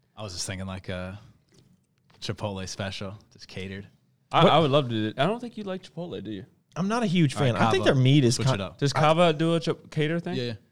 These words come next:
Speaker 1: Yep.
Speaker 3: And what do they gi-, what do they give you?
Speaker 1: You could get, like, just
Speaker 2: Finger
Speaker 1: the grilled chicken, like, the, they
Speaker 2: You
Speaker 1: have
Speaker 2: get, you probably get, so if it's Chipotle, you,
Speaker 1: couple
Speaker 2: you can,
Speaker 1: proteins.
Speaker 2: yeah, you can
Speaker 3: I mean,
Speaker 2: do
Speaker 3: the kebab place was good, but I thought they skimped on the meat.
Speaker 2: So
Speaker 3: Like,
Speaker 2: did I. I
Speaker 3: should we go to your boy, that other kebab place?
Speaker 2: Let's go to Cafe Sano. Yeah, yeah.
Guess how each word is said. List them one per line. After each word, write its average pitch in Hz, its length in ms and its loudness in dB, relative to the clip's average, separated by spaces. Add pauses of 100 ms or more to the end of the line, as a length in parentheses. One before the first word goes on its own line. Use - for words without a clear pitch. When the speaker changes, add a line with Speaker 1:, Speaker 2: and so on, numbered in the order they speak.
(140)
Speaker 1:
Yep. 113 160 -6
Speaker 3:
And 170 140 6
what 196 120 6
do 220 60 4
they 175 140 4
gi-, 123 120 -2
what 160 120 4
do 165 60 2
they 139 100 4
give 160 180 2
you? 95 140 -2 (500)
Speaker 1:
You 117 100 -8
could 117 80 -2
get, 113 120 -2
like, 95 240 -6 (260)
just - 0 -
Speaker 2:
Finger 113 180 -4
Speaker 1:
the 110 60 -4
grilled 104 300 -4
chicken, 110 600 -4
like, 98 240 -12
the, 95 340 -10 (720)
they - 120 -6
Speaker 2:
You 139 140 2
Speaker 1:
have 131 80 0
Speaker 2:
get, - 60 -12
you 127 80 -2
probably 135 360 0
get, 113 260 -4 (160)
so 113 140 -4
if 110 100 -6
it's 113 140 -6
Chipotle, 104 500 -8
you, 95 80 -10 (140)
Speaker 1:
couple 107 160 -8
Speaker 2:
you 104 80 -4
can, - 40 -12
Speaker 1:
proteins. 101 480 -8 (160)
Speaker 2:
yeah, 104 140 -8
you 98 160 -6
can 104 100 -6
Speaker 3:
I 202 40 0
mean, 339 160 0
Speaker 2:
do - 60 -4
Speaker 3:
the - 60 -6
kebab 208 380 2
place 180 260 2
was 139 140 0
good, 156 220 0
but 160 100 0
I 170 60 -2
thought 294 240 -10
they 403 80 -4
skimped - 560 0
on 127 100 0
the 107 60 -4
meat. 98 500 -2
Speaker 2:
So - 60 -8
Speaker 3:
Like, 143 160 2
Speaker 2:
did 110 80 -2
I. 98 400 0
I - 80 -8
Speaker 3:
should - 180 -6
we 214 80 -2
go 202 160 -2
to 262 80 -4
your 247 180 -6
boy, 165 580 -4
that 135 220 -4
other 156 340 0
kebab 147 480 2
place? 165 420 -2
Speaker 2:
Let's 190 120 2
go 247 100 0
to 220 60 -2
Cafe 185 300 0
Sano. 151 400 -4
Yeah, 110 80 -6
yeah. 127 280 -4